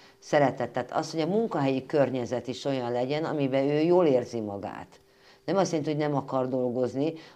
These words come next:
hanem sokkal, tehát hogy már nem az a robot üzemmódot szeretné csinálni, mint a szülei csináltak, vagy amit, amit a, a rokonai, vagy az el-, előtte lévő generációk. Mert azért lássuk be őszintén, eddig azért egy elég robot üzemmódban dolgoztak az emberek.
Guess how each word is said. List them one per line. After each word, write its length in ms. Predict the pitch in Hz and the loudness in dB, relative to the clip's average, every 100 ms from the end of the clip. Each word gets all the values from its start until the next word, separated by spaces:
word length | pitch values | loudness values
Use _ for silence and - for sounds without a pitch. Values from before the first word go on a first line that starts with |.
| - | -4
hanem 380 | 135 143 143 - | 0 2 0 -4
sokkal, 640 | - 196 196 - 156 147 143 | -4 0 0 4 4 4 2
tehát 160 | 143 | 0
hogy 140 | 156 151 | 2 2
már 140 | 160 | 2
nem 180 | 190 190 | 4 4
az 160 | 160 | 6
a 100 | 151 | 6
robot 360 | 143 175 156 - | 6 6 4 0
üzemmódot 600 | 127 143 135 135 127 127 | -2 0 2 0 0 -2
szeretné 400 | 127 143 135 - | 0 0 0 -2
csinálni, 340 | 117 - 143 139 | -8 -4 -2 -2
mint 120 | 135 | -2
a 40 | |
szülei 460 | 127 - 151 131 127 | -6 -4 2 2 2
csináltak, 580 | 127 135 127 123 127 120 | -2 -6 -6 -4 -8 -6
vagy 180 | 127 127 | -6 -4
amit, 320 | 127 127 - | -4 -6 -10
amit 340 | 120 131 127 139 | -6 -6 -4 -2
a, 240 | 127 123 - - - _ _ _ | 0 -2 -8 -20 -20 _ _ _
a 80 | - | 0
rokonai, 640 | 131 143 143 123 117 110 107 | 2 2 0 0 -2 -2 -2
vagy 180 | 123 131 | -2 -2
az 160 | 131 | -2
el-, 180 | 147 147 | 2 2
előtte 380 | 143 147 139 143 | 4 2 2 0
lévő 280 | 131 127 127 - | 0 0 -2 -4
generációk. 800 | - 131 120 117 110 - - 117 | -4 -2 -2 -4 -6 -6 -6 -6
Mert 120 | 123 | -4
azért 200 | 127 143 | 0 2
lássuk 340 | 160 175 - 135 | 4 2 0 -2
be 80 | |
őszintén, 400 | 131 139 147 131 | 0 0 -2 -2
eddig 260 | 131 135 139 | -2 0 0
azért 220 | 135 135 | 0 0
egy 100 | 135 - | 0 0
elég 240 | 143 120 | 0 0
robot 340 | 127 120 110 | 0 -2 -4
üzemmódban 800 | 107 110 107 110 110 107 117 113 | -6 -6 -4 -2 -2 0 -2 -2
dolgoztak 580 | 101 117 117 110 - 110 | 0 2 2 -2 -4 -4
az 140 | 117 110 | -4 -4
emberek. 600 | 107 107 98 80 - | -4 -4 -4 -4 -6